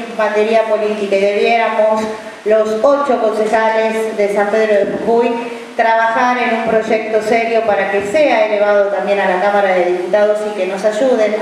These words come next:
a través de transporte de la provincia a que no solo los chicos de San Pedro, todos los niños con cáncer de la provincia tengan la posibilidad de manejarse, ya sea en un remis interurbano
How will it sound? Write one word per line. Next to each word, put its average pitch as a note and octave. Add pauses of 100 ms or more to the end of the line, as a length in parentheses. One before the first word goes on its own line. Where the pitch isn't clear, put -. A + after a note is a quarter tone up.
a F3+
través G3
de G3+
transporte A3+
de G3
la F3
provincia A3 (480)
a G#3+
que A3
no C#4
solo A#3+
los G3
chicos G3+
de F#3
San E3+
Pedro, E3 (300)
todos C4
los G3+
niños A3 (480)
con G#3
cáncer A#3+
de G3+
la F#3
provincia A#3+ (380)
tengan F3+ (320)
la G#3
posibilidad G#3+
de G#3+
manejarse, G#3+
ya G#3+
sea A#3
en G#3
un G3+
remis G#3 (120)
interurbano G#3+